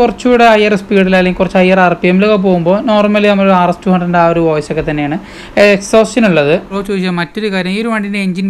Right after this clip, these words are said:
ബി എസ് ഫോറിനെ അപേക്ഷിച്ചിട്ട് സ്മൂത്ത് ആണോ എന്നുള്ളതാണ്. അപ്പോൾ തീർച്ചയായിട്ടും ബ്രോ, എഞ്ചിൻ നല്ല സ്മൂത്ത് ആയിട്ടുള്ള എഞ്ചിൻ പോലെയാണ് എനിക്ക് തോന്നുന്നത്. ഇപ്പോൾ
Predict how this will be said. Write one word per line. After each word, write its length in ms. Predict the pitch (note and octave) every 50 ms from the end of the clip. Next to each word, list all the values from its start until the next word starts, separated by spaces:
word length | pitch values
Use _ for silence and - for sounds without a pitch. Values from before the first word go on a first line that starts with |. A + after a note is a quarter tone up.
| F3+
ബി 60 | F3+ F3+
എസ് 100 | F3 - -
ഫോറിനെ 240 | F#3 F3+ F3+ F#3+ G3+ F#3+
അപേക്ഷിച്ചിട്ട് 380 | E3+ F3+ E3+ E3 - F3+ G3 G#3+ G#3
സ്മൂത്ത് 320 | - G#3 F#3+ F3+ F#3+ - E3
ആണോ 120 | D#3 D3 C#3+
എന്നുള്ളതാണ്. 440 | C#3 C3+ C3 C3 C3 C3 B2+ C3 C3+ - _ - - - - - - F3+
അപ്പോൾ 140 | F#3 G3 G#3+ F#3+
തീർച്ചയായിട്ടും 420 | A3 A#3 A#3 A#3 B3 A#3+ G#3+ A3+ G#3 G3+
ബ്രോ, 80 | G3+ G3 F#3+ F#3+
എഞ്ചിൻ 220 | F#3 F3+ G#3 G3+ F#3+ F#3
നല്ല 200 | F3 F3+ F#3+ A3+ A3
സ്മൂത്ത് 260 | - G3+ F#3+ F#3+ F#3 F#3+
ആയിട്ടുള്ള 300 | F#3 F#3 F3+ G3+ F#3 F3+ F3 E3+
എഞ്ചിൻ 200 | E3 D#3+ E3 E3 D#3+ E3
പോലെയാണ് 240 | D#3+ D#3+ D#3+ D#3 D#3
എനിക്ക് 160 | C#3+ D#3 D3+ -
തോന്നുന്നത്. 300 | D#3 D3 D3 D3 D3 C#3+ C#3
ഇപ്പോൾ 180 | - D#3 D#3